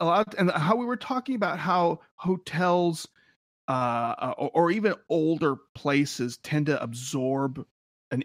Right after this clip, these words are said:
energy, you know, um, of the people that stay there. And I think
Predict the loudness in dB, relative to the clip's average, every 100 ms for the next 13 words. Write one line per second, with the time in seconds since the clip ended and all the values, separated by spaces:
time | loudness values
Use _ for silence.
0 | 0 0 0 -2 -6 -10 -14 -20 _ _
1 | _ _ -4 -2 -2 -6 -6 -8 -8 -8
2 | -12 -14 _ _ -4 -4 -6 -2 -2 -2
3 | -4 -4 -6 -10 -2 0 2 0 -2 -10
4 | -10 -12 _ _ _ _ _ -4 -2 -2
5 | -2 -4 -6 -16 _ -2 2 2 2 2
6 | 2 0 -4 -18